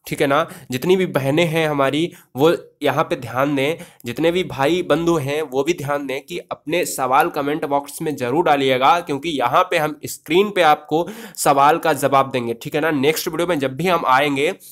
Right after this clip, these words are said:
तो आप क्या करेंगे, स्क्रीन पे आपका पहले सवाल आपको दिखाएंगे कि किसने डाला हुआ है, और फिर क्या करेंगे, हम उसका वहीं पे बिल्कुल जवाब को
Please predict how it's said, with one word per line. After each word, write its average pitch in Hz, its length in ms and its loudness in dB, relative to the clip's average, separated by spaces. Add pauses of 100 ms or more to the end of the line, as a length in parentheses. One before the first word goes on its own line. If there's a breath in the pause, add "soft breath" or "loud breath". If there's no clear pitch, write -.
(220 loud breath)
तो 156 60 -2
आप 143 200 4
क्या 147 160 2
करेंगे, 147 440 -2 (260 loud breath)
स्क्रीन 156 480 -2
पे 185 100 2
आपका 147 380 2
पहले 147 220 2
सवाल 139 400 2
आपको 151 220 0
दिखाएंगे 143 420 -4
कि - 140 -16 (100)
किसने 151 360 -2
डाला 123 340 2
हुआ 156 280 4
है, 156 260 -4 (300 loud breath)
और 139 440 4
फिर 175 120 2
क्या 170 180 2
करेंगे, 156 480 -2 (220 loud breath)
हम 156 120 2
उसका - 460 2
वहीं 135 380 2
पे 165 300 -2 (240 loud breath)
बिल्कुल 170 580 2 (100)
जवाब 151 400 6
को 170 460 2